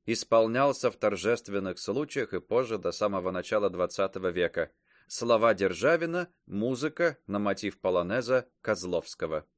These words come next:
Торжественные звуки полонеза плывут над городом. Солнце сверкает в меди геликонов или тавр,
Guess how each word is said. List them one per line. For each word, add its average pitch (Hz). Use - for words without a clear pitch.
Торжественные 180
звуки 170
полонеза 135
плывут 120
над 101
городом. 101
Солнце 202
сверкает 127
в 101
меди 135
геликонов 123
или 110
тавр, 147